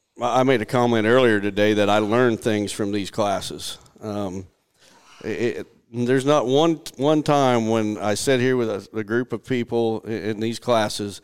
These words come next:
that I don't, at the very least, I come up with an idea for another article. And they really get my mind working with some of the comments and questions.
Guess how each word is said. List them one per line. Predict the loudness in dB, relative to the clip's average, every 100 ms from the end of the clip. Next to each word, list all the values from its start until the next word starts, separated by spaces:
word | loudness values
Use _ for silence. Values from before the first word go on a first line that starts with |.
| _ _ _ -10
that | 0
I | 2 4
don't, | 4 4 2
at | 0
the | 0
very | 2 2 2
least, | 2 2 0 0
I | -2
come | 0 0
up | 0 0
with | -2
an | 0
idea | 0 0 0 -2 -2
for | -2 -4
another | -2 -2 0
article. | -2 -2 -8 -18 -20 -20 _ _ _ _ _
And | -4 -2 0 -2 -4 -8 -18
they | -6 0 0
really | 4 4 4 2
get | 2
my | 2 2
mind | 2 2 2 0
working | 0 -2 -4 -6
with | -6
some | -2 -2
of | -2
the | -4
comments | -2 -2 -2 -4 -6
and | -12
questions. | -4 -2 -2 -6 -10 -10 -14